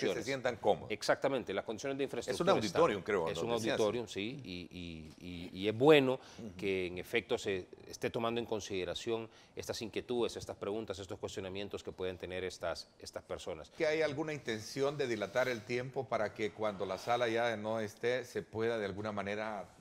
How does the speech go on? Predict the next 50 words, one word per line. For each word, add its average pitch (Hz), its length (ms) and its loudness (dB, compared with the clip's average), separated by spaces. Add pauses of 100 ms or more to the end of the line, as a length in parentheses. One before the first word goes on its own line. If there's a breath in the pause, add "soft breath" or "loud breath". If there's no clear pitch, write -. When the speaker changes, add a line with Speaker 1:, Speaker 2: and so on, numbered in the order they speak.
(600)
Speaker 2:
llevar 104 320 0
a 113 100 0
cabo 113 360 2
un 98 140 -6
proceso 104 480 -6
de 107 100 -6
esa 107 120 -10
naturaleza? 98 600 -8 (320)
Speaker 1:
Cuesta 196 380 0
no 170 260 0
Speaker 2:
Sí. 175 60 -2
Speaker 1:
decir 151 520 0
que 104 120 -4
le 92 100 -6
estén 120 360 -4
apostando 107 580 -6
eso. - 100 -8
Speaker 2:
Sobre 120 140 4
Speaker 1:
Cuesta 165 180 8
Speaker 2:
todo 170 120 8
en 160 40 8
tu 160 80 4
Speaker 1:
no 160 60 4
Speaker 2:
calidad 131 300 8
Speaker 1:
decir, 156 100 8
Speaker 2:
de - 60 -4
presidente 123 600 2
del 101 180 0
Speaker 1:
cuesta, 151 360 2
Speaker 2:
centro, 135 100 2
¿no? 156 60 -2
Muy 135 80 -2
Speaker 1:
cuesta, 143 260 4
Speaker 2:
responsable 127 500 4
en 107 60 -2
esa 107 200 0
Speaker 1:
sí, - 60 -10
Speaker 2:
parte. - 240 -2
Speaker 1:
cu-, 151 200 2
cuesta 180 280 4
no 196 120 2
decir 170 360 0
eso, 170 320 0 (420)
sobre 127 400 -2
todo 180 340 0
porque 139 300 -4
incluso 143 500 -4
en 170 80 -6
las 135 160 -8
entrevistas 120 920 -6